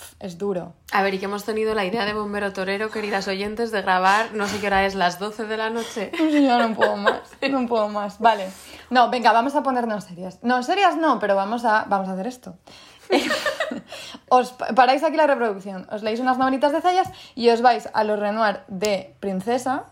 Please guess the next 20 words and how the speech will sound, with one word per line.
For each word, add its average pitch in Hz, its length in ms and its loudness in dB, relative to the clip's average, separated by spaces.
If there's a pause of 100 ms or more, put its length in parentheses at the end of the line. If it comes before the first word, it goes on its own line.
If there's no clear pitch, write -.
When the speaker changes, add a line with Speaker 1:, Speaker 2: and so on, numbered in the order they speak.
Speaker 1:
no, 208 300 -6
¿cómo 208 140 -12
se 208 60 -10
llama? 180 320 -10
Sí, 294 200 -4
de 202 80 -4
Plaza 220 240 -6
de 226 60 -4
Speaker 2:
Mm. 226 40 -4
Speaker 1:
España, 214 260 -4
no, 196 200 -6
Plaza 202 160 -8
de 196 60 -10
España 180 300 -14
no. 165 80 -16 (720)
Joder. 190 340 -8 (1400)
Os 220 220 2
vais 285 220 4
al 233 160 0
cine, 285 600 6